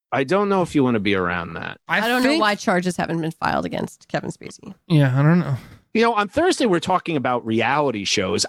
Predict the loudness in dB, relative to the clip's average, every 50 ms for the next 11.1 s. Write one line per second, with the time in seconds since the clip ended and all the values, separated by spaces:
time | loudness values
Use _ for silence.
0 | -4 -2 -2 0 0 0 0 -2 -2 0 0 0 0 0 -2 -2 -2 -2 0 0
1 | 2 2 2 2 2 2 0 0 -2 -2 -4 -2 0 0 0 0 0 0 -2 0
2 | 2 4 4 6 4 2 0 -2 -2 -2 -2 0 0 0 0 0 -2 -2 0 0
3 | 0 2 2 0 -2 -4 -10 -20 -20 -20 -8 _ 2 2 4 4 4 4 2 2
4 | 0 0 0 0 0 0 0 0 0 0 -2 -2 -4 -8 _ -2 0 2 2 2
5 | 2 2 2 2 2 2 2 0 0 -2 -2 -4 -4 -4 -4 -4 -6 -4 -2 0
6 | 2 2 2 2 0 0 -2 -4 -4 -2 -2 -2 0 -2 -2 -2 -4 -6 -6 -4
7 | -4 -2 -2 -4 -4 -6 -6 -2 -2 0 0 0 0 0 0 0 0 0 -2 -2
8 | -2 -2 -2 -2 0 -2 -2 -4 -6 -6 -4 -4 -2 -2 -2 -2 -2 -2 -4 -2
9 | -2 -2 -2 -2 -4 -4 -2 0 0 0 0 0 -4 -4 -4 -2 0 2 4 4
10 | 4 4 2 2 2 2 2 2 2 2 0 0 -2 -4 -4 -4 -6 -6 -6 -10
11 | -12